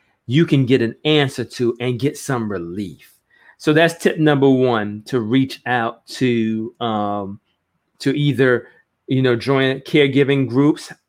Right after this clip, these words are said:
support groups, caregiving support groups,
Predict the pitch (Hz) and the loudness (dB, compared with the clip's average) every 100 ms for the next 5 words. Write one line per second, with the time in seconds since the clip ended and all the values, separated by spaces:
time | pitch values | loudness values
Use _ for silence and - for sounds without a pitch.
0 | _ _ _ _ - 135 - 151 147 127 | _ _ _ _ -4 -4 2 2 2 2
1 | 160 147 - 139 135 131 - 113 147 139 | 2 0 0 2 2 -2 -6 -2 0 0
2 | 131 151 170 - | 0 0 0 -6